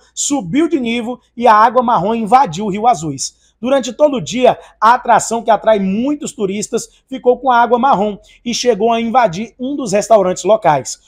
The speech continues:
O empresário Osmani Silva, dono da pousada e de um dos restaurantes no local, neste sábado,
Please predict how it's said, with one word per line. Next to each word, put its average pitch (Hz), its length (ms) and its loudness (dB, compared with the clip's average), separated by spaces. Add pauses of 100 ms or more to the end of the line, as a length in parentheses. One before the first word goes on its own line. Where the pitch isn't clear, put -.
(140)
O 262 120 -4
empresário 220 800 2 (140)
Osmani 220 580 2
Silva, 226 420 -2
dono 220 380 0
da 233 100 4
pousada 196 680 0 (160)
e 226 100 -4
de 190 120 -8
um 254 100 -6
dos 233 160 -4
restaurantes 190 500 2
no 226 80 -6
local, 202 480 2 (240)
neste 285 320 -2
sábado, 240 880 2